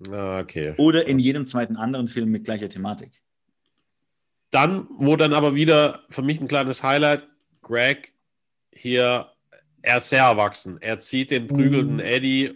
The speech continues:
Speaker 1: von Jimmy runter.
Speaker 2: Ja.
Speaker 1: Sehr
Speaker 2: Mhm.
Speaker 1: sympathisch irgendwie. Er weiß, äh, sind das Blähungen bei dir im Hintergrund oder was da? Hallo?
Speaker 2: Ja. Ja.
Speaker 1: Es, es waren, was waren das? Blähungen bei dir gerade
Speaker 2: <laughs>
Speaker 1: eben?
Speaker 2: Licht,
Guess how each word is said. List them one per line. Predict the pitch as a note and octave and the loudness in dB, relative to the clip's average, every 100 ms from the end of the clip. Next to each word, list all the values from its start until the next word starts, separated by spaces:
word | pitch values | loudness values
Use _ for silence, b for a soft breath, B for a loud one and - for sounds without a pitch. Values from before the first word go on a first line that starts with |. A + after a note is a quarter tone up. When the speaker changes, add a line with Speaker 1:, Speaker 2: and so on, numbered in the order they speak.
| - | -14
Speaker 1:
von | - B2 A#2 A2+ | -8 -6 -6 -6
Jimmy | C#3 D3 C3 | -4 -2 -2
runter. | A#2 A#2+ C3+ | -4 -6 -2
Speaker 2:
Ja. | B2+ G#2 b b b b _ _ _ _ _ _ - | -2 -4 b b b b _ _ _ _ _ _ -12
Speaker 1:
Sehr | - D3 E3 | 0 4 4
Speaker 2:
Mhm. | |
Speaker 1:
sympathisch | C#3 C#3 C3 B2 B2 G2 - | 4 2 2 2 0 -4 -6
irgendwie. | F#2 G2 G2+ | -10 -8 -6
Er | G2 G2+ | -4 -2
weiß, | G#2+ A2+ A#2 - - | -2 -2 -4 -8 -8
äh, | G#2+ G2+ G#2 | -6 -6 -8
sind | - C3+ | -8 -8
das | B2+ | -6
Blähungen | C3 D3 E3+ | -2 -2 0
bei | E3+ | -2
dir | D3+ | -2
im | C#3+ | -4
Hintergrund | C#3+ F#3 F3 F#3 G#3+ | -4 -6 -6 -6 -8
oder | B2 A2 | -8 -8
was | A2 - | -10 -10
da? | A#2+ B2+ B2 _ _ _ _ _ _ _ _ _ _ _ _ _ _ _ _ _ | -10 -10 -10 _ _ _ _ _ _ _ _ _ _ _ _ _ _ _ _ _
Hallo? | G#2+ A2 | -12 -6
Speaker 2:
Ja. | A2+ A2 A2 - _ _ _ _ _ _ _ _ _ _ - | -2 -2 -4 -18 _ _ _ _ _ _ _ _ _ _ -6
Ja. | G2+ C3 C4 - | -2 -2 -4 -16
Speaker 1:
Es, | - _ _ - | -20 _ _ -14
es | A2+ - | -8 -2
waren, | B2 B2 - | -2 -2 -8
was | A#2+ C3 | -6 -2
waren | B2 D#3 | -2 -2
das? | E3 | -4
Blähungen | - C3+ D3+ F3 E3 E3 C#3+ - | -2 0 0 -2 -10 -16 -16 -10
bei | C3+ | -6
dir | C3+ C#3+ | -4 0
gerade | A#2 C3+ | 0 2
Speaker 2:
<laughs> | |
Speaker 1:
eben? | C3+ | 4
Speaker 2:
Licht, | C3 F#3+ - - - | 6 4 2 -6 -14